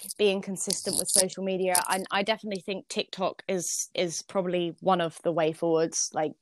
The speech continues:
in regards to, like, a lot of people, like, musicians and artists are getting quite big if their song goes viral on TikTok and stuff like that. But depending on what kind of, like, artist you are. So,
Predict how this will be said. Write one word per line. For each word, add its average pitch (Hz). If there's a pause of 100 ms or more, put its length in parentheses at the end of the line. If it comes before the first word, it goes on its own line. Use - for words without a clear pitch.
in 180
regards 175
to, 170
like, 160
a 160
lot 175
of -
people, 175 (340)
like, 165
musicians 170
and 160
artists 170
are 165
getting 160
quite -
big 156 (440)
if - (340)
their 180
song 175
goes 165
viral 151
on 156
TikTok - (120)
and 175
stuff -
like -
that. 156 (320)
But 269
depending 302
on 269
what 240
kind 240
of, 214
like, 220
artist 214
you 196
are. 170
So, 185